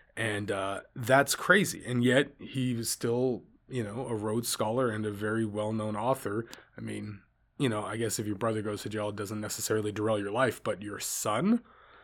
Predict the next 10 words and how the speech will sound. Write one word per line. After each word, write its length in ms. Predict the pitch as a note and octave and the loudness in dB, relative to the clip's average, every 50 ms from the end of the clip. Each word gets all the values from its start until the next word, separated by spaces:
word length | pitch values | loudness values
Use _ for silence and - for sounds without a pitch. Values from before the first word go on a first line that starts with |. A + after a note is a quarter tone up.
| - - _ _ | -20 -20 _ _
uh, 380 | - A2+ G#2+ G#2 F#2+ F#2+ F#2+ F#2 G2 - - | -6 -4 -4 -2 -2 -4 -6 -8 -10 -12 -12
killing 420 | - - - - A#2 A#2+ D3 F3+ G3 | -8 -6 -2 0 4 6 6 8 8
a 80 | G#3 | 6
person 720 | G3 - - - - G#3 G#3 G3+ G3+ - A#3 A#3 B3+ B3+ A3+ | 4 2 -4 2 4 6 6 6 4 4 6 6 8 8 8
when 160 | D#3 B2+ A#2 | 8 6 6
he's 320 | G#2 A2+ A2 A2 G2+ F#2+ | 4 2 0 0 -2 -4
a 220 | - - - - G#2 | -8 -10 -10 -10 -4
child 560 | - - - A2 G2+ A2+ D3 F3+ G3+ F3 D#3 | -4 2 2 2 4 4 2 2 2 0 0
himself, 600 | A2+ A2+ G2+ - - - D3 F#3+ A3 - - - - - - - - - - - - - - _ _ - | 0 0 0 0 0 2 4 4 2 2 -2 -12 -20 -20 -20 -20 -20 -20 -20 -20 -20 -20 -20 _ _ -14
uh, 40 | - | -10